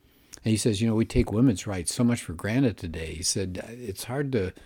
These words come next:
for us to realize how much of the Judeo-Christian worldview made them possible.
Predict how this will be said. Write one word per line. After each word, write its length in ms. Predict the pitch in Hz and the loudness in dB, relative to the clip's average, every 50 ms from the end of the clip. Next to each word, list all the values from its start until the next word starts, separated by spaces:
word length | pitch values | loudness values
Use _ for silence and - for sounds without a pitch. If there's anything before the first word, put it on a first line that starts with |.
| - - _ | -20 -20 _
for 140 | - 110 110 | -4 -4 -2
us 160 | 120 - - | -2 -2 -2
to 200 | - 104 92 90 | -4 -4 -4 -4
realize 580 | 90 87 92 107 127 143 127 95 82 82 - | -6 -2 2 2 4 4 2 0 -2 -6 -8
how 120 | - - 120 | -4 0 2
much 300 | 120 117 113 - - - | 2 2 2 0 -4 -6
of 60 | 98 | -6
the 80 | 90 85 | -6 -6
Judeo-Christian 1000 | 87 85 87 - 110 110 110 101 90 - _ - - 117 107 - - - 90 | -6 -6 -4 -2 -2 -2 -2 -2 -4 -8 _ -6 -4 -4 -4 -2 -4 -6 -4
worldview 440 | 85 98 110 113 113 101 98 104 101 | -2 2 2 2 2 2 0 0 0
made 220 | 101 101 104 104 | 0 0 -2 -2
them 160 | 98 101 95 90 | -2 -4 -4 -6
possible. 680 | - - 117 123 135 - - - 113 95 76 - - | -6 -6 -6 -4 -4 -4 -4 -4 -6 -6 -8 -10 -12